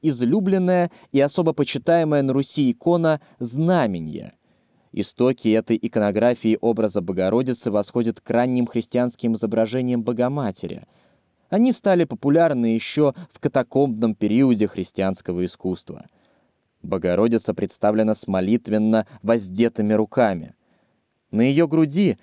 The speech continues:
изображение благословляющего Христа младенца. Композиция отличается необыкновенно выразительным строем.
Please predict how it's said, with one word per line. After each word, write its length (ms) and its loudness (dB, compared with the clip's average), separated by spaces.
изображение 800 2
благословляющего 1000 2
Христа 400 -4
младенца. 680 -4
Композиция 640 0
отличается 680 -2
необыкновенно 960 2
выразительным 600 -4
строем. 580 -2